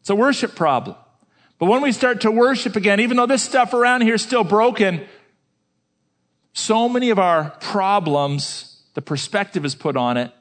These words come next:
We find hope, we find healing. Doesn't mean things necessarily change around us, but things certainly change within us. So keep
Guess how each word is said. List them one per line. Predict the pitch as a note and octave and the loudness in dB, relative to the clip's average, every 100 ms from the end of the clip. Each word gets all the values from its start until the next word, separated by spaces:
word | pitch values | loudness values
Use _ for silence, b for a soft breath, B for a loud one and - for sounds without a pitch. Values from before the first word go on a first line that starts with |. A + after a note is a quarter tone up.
| _ _ _ - | _ _ _ -6
We | D3+ | -2
find | G3 G3 F3+ | 0 0 0
hope, | E3 D#3+ | 0 -2
we | D#3 | -4
find | C#3+ F3+ F3+ | -2 -2 -2
healing. | D#3 E3 D#3 D#3 | -2 -2 -2 -2
Doesn't | G#3 G#3+ A#3 | 0 0 -2
mean | A#3 | -2
things | G#3 A3+ G#3 | 0 0 0
necessarily | A3+ G3+ A#3+ A3+ A3 | 0 -2 -2 -2 -2
change | A#3 A#3 G3+ | -2 -2 -2
around | A3 A#3 A#3+ E3 | 0 0 0 0
us, | D3+ D3+ - - _ _ _ _ _ _ _ - | 0 -2 -12 -18 _ _ _ _ _ _ _ -8
but | D3 | -2
things | G3 F#3 - | 0 0 0
certainly | G3+ G3 F3 | -2 -2 -6
change | C#3 E3 D3+ D3 C3+ - - _ _ _ | -4 -4 -4 -4 -6 -10 -16 _ _ _
within | C3+ C#3 - D3 C#3 | -4 -4 -4 -4 0
us. | A2 - | -2 -2
So | E3+ D3+ | -4 -6
keep | - - A#3+ B3 - | -4 0 0 0 -8